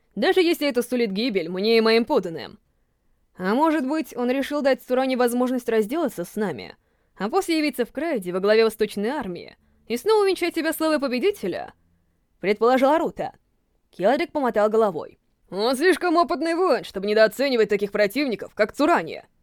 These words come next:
Арута принялся расхаживать по комнате. "Но откуда ему известно о них?" "Из письма, подписанного Родриком и моим отцом.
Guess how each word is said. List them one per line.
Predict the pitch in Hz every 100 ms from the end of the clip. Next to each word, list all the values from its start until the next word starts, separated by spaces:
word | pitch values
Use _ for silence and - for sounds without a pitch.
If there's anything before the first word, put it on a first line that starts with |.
| _ _ _ _ _
Арута | - 208 440 440
принялся | 381 392 370
расхаживать | 320 302 330 330 -
по | 359
комнате. | 415 320 196 - - - - _ _ _ _ _ _ -
"Но | 190 202
откуда | 208 240 277
ему | 294 294
известно | 302 330 320 - 196
о |
них?" | 214 196 - _ _ _ _ _ _ -
"Из | 214 -
письма, | 247 269 370
подписанного | 392 330 302 277 240 208
Родриком | 311 - 180 - 85 -
и | 214
моим | 220 262
отцом. | 269 262 - -